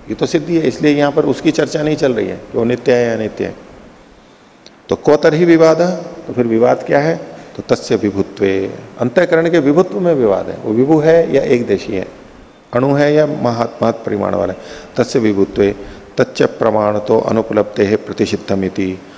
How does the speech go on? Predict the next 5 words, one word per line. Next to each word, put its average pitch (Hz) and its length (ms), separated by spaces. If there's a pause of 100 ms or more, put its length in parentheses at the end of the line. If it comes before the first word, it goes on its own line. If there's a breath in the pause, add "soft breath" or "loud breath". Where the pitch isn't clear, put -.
(340 loud breath)
और - 380
आत-, - 580
अंतःकरण 127 540
का 120 100
विभुत्व 131 500